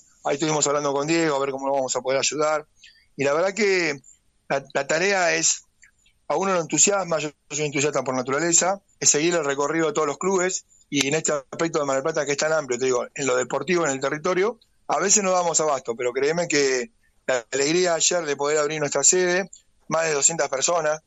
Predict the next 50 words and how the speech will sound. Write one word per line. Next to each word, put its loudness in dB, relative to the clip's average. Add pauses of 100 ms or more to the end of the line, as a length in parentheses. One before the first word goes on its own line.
(380)
setenta -2 (120)
clubes -2
presentes, 0 (760)
eh, 0
vino, 0
por -4
supuesto -2
que 0
vino 0
vínculo 0
de 2
la 2
política, -2
vino -2
vínculo -2
de 2
la 0
parte -2
social 2
de -2
Mar -2
del -4
Plata, -2 (200)
vino -4
la 0
parte -4
de -2
la 0
iglesia. 2 (180)
Nosotros 0
tratamos 0
de -4
involucrar -2
a -2
todos 0
y -2
a -2
todas, -2 (280)
y -2
realmente 0
en -2
ese 0
es 0
el 0
camino -2
y 0
el 0
desafío 0
que -2
tenemos. -8